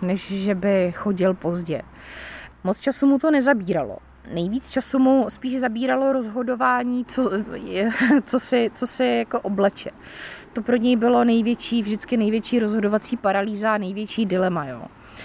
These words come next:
Takže on si vždycky vytáhl jako hromadu kravat, hromadu ob-, hromadu sák a teď to kombinoval, co zrovna jako se hodí, jaký je venku počasí, eh, na jakou jde událost. Tak to se rozhodoval, ale potom, když už byl rozhodnutý, tak už to vlastně šlo rychle.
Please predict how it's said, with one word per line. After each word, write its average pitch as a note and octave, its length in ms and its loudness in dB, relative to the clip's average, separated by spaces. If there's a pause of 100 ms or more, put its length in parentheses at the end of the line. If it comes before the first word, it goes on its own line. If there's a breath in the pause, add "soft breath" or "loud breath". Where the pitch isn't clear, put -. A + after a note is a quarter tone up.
(380 loud breath)
Takže F#3 540 2 (100)
on G#3 80 -2
si A3+ 120 -6
vždycky G#3 380 -2
vytáhl G3+ 400 -2 (100)
jako A3 200 -6
hromadu G#3 380 0
kravat, G3 520 0
hromadu G3 460 0
ob-, F3 320 -4
hromadu G3+ 380 0
sák F#3+ 400 -2
a F3 60 0
teď G3 140 -2
to F#3+ 80 -2
kombinoval, G3+ 580 2
co A3 160 -4
zrovna G3 380 0
jako F#3 180 -6
se A3 140 -4
hodí, G3 340 -4
jaký G3 240 0
je G3+ 100 4
venku G#3+ 280 0
počasí, G#3+ 640 0 (440 loud breath)
eh, E3 400 2
na F3+ 140 0
jakou G#3+ 320 0
jde G#3+ 120 0
událost. G3 880 -2 (100)
Tak - 140 -6
to - 140 -2
se C4 160 4
rozhodoval, G#3+ 600 4
ale G#3 160 2
potom, B3 300 2
když A#3 180 0
už C#4 80 6
byl C4 160 6
rozhodnutý, A3 520 2
tak - 160 -2
už G3 100 -4
to A#3 120 -2
vlastně A3 280 0
šlo A3 160 2
rychle. - 260 -2